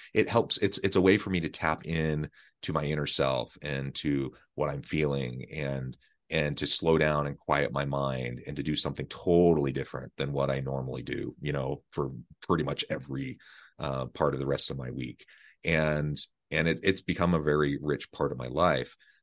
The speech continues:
Um, now, for other people, that may not resonate with you at all. In fact, you know, maybe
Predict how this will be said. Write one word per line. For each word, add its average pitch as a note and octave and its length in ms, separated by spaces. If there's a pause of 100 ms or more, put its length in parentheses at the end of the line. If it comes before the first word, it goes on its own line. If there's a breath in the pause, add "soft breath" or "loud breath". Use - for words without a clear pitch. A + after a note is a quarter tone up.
(120)
Um, C#2 380
now, G2+ 260 (120)
for F#2 120
other A2+ 160
people, D#2+ 480 (680)
that - 160
may A2 140
not F#2+ 160
resonate F2+ 320
with D#2 160
you F#2 120
at - 80
all. D#2 480
In D2 80
fact, D#2+ 300
you F2 60
know, D2+ 80
maybe D#2 260